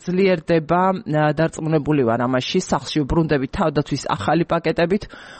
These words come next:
უფრო ახალი და მძლავრი იარაღით ფრონტისთვის, მეტი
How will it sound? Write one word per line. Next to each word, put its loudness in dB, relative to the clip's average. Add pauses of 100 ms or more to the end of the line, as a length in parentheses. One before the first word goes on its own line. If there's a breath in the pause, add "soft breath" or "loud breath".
(120)
უფრო 0
ახალი 0
და 2
მძლავრი 0
იარაღით 0
ფრონტისთვის, -2 (520 loud breath)
მეტი 2